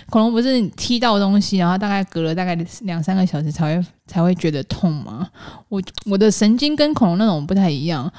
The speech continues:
我是看，看到，然后可是脚还却会去踢到，或者是门却会去夹到的那种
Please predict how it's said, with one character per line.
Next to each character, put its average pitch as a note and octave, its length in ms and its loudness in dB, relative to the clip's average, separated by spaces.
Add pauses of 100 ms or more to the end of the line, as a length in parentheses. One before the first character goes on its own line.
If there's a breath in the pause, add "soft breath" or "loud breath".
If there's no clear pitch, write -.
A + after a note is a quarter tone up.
(280 loud breath)
我 G#3 120 2
是 D4+ 180 4
看， G#3+ 600 0 (260)
看 C#4+ 320 2
到， G3 380 2
然 F3 120 0
后 B3 180 2
可 A3+ 120 2
是 C4 140 4
脚 D#3 320 0
还 F3 220 -2
却 B3+ 180 2
会 A#3+ 160 4
去 A3 160 0
踢 A3 320 -4
到， G3+ 180 2
或 A#3 120 2
者 - 40 4
是 G#3+ 140 2
门 E3+ 340 2
却 A3 140 0
会 G3 100 4
去 G3+ 160 6
夹 C3+ 360 -6
到 F3 260 -2
的 D#3 140 -4
那 F#3+ 220 -2
种 F#3 200 -2